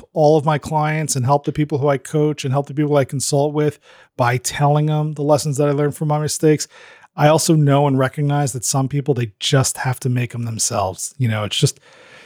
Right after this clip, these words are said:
as much as you wanna, and, and I'm sure parents feel the same way with their kids, right? As much as you try and teach your kids, "Don't do this, don't do this, don't do this," and like, "Yeah, yeah, yeah, whatever."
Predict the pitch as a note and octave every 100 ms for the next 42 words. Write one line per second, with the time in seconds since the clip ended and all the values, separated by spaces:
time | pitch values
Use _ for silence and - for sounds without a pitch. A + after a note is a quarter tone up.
0 | - _ _ _ D3 B2 C#3+ D#3 E3+ D#3+
1 | D3 C3 C3+ C#3 C#3+ C#3 C3+ C3 D3+ -
2 | F3 F#3 - F#3 D#3+ - F#3 - - D#3+
3 | E3 D#3+ - D#3+ D3 - D3+ D3 C#3 B2+
4 | C3 B2 - C#3+ F#2+ - C3 B2+ - -
5 | - - B2+ D#3+ F3 E3 E3 - D3+ C#3
6 | - F3 - D#3 - D3+ A#2 A2 C3 F3+
7 | F#3+ A3 G3+ - F3 - G#3 A3 - F3+
8 | F3 G3 G3 G3 E3+ D3+ D#3 E3+ D#3 C#3+
9 | C3 B2+ B2 C3 A#2+